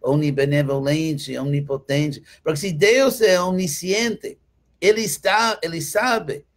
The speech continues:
que existe, superficialmente, existe muita jus-, injustiça no mundo. Agora, sem karma, sem reencarnação,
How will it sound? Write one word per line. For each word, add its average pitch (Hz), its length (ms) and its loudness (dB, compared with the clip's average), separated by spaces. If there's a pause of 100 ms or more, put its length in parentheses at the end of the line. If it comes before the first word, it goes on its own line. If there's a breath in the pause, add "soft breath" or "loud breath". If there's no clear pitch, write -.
(280)
que 180 100 -2
existe, 147 920 -4 (440)
superficialmente, 143 1080 -6 (1000)
existe 175 460 2
muita 175 400 4
jus-, 143 360 -2
injustiça 180 840 2
no 147 140 0
mundo. 160 420 -2
Agora, 165 580 4 (640)
sem 208 460 0
karma, 180 600 2 (480)
sem 208 400 0
reencarnação, 175 1300 0